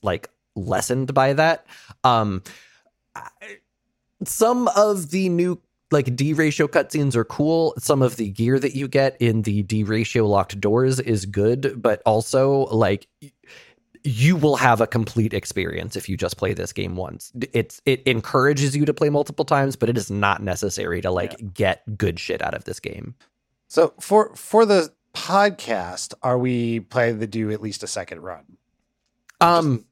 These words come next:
Speaker 2: throw it.
Speaker 1: I,
Speaker 2: Are we gonna
Speaker 1: if
Speaker 2: cover,
Speaker 1: I
Speaker 2: like, a New Game Plus run or something as a, as a bonus or something?
Speaker 1: Yeah, if I get far enough ahead in my, in my planning playthrough, 'cause I've got two parallel playthroughs running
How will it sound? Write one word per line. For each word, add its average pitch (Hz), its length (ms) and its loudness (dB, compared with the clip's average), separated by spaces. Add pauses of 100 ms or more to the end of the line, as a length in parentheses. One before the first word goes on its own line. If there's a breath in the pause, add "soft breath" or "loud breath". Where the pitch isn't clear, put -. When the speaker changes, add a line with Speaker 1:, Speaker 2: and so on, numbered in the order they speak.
(120)
Speaker 2:
throw 104 160 -2
it. 87 180 -14 (680 soft breath)
Speaker 1:
I, 160 520 4 (140)
Speaker 2:
Are 139 60 6
we 147 60 4
gonna 139 160 4
Speaker 1:
if - 100 4
Speaker 2:
cover, 131 200 4
Speaker 1:
I 117 140 6
Speaker 2:
like, 107 120 0
a 120 60 -2
New 113 140 -4
Game 104 180 -6
Plus - 320 -12
run 80 240 -20
or 92 80 -18
something - 320 -20 (100)
as 113 160 -6
a, 98 180 -10
as 107 120 -6
a 98 40 -8
bonus 92 440 -8
or 98 80 -18
something? - 280 -16 (540)
Speaker 1:
Yeah, 220 300 4
if 151 100 4
I 202 140 6
get 220 120 2
far 170 220 0
enough 156 180 2
ahead 117 320 2
in 120 120 2
my, 98 240 0
in 117 120 0
my 95 140 2
planning 104 420 -4
playthrough, 120 460 -2
'cause 101 140 -4
I've 92 100 -2
got - 200 0
two 101 140 -6
parallel 95 360 0
playthroughs 92 440 -4
running 95 380 -2